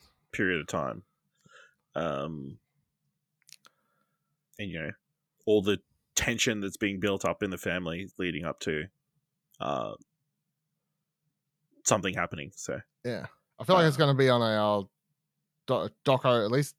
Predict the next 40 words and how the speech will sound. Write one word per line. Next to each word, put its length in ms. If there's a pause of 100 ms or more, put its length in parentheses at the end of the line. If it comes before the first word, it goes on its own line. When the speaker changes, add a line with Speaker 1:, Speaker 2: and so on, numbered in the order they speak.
(160)
Speaker 1:
Probably. 180
Speaker 2:
surely 220
it's 100
in 100
a 160 (200)
doco 380
list 220
for 80
the 80
end 140
of 80
the 60
year. 220
Speaker 1:
Yeah. 80 (520)
Did 140
you 100
see, 380 (1500)
uh, 120
that 180
was 180
one 200
of 40
my 180 (120)
things. 320
It's 140
like, 160 (160)
they 220 (120)
kind 220
of 180
made 220
that 120
moment 440
out 200
to 60
be 160
kind 240
of 80
a 60
twist. 400 (880)
Uh, 340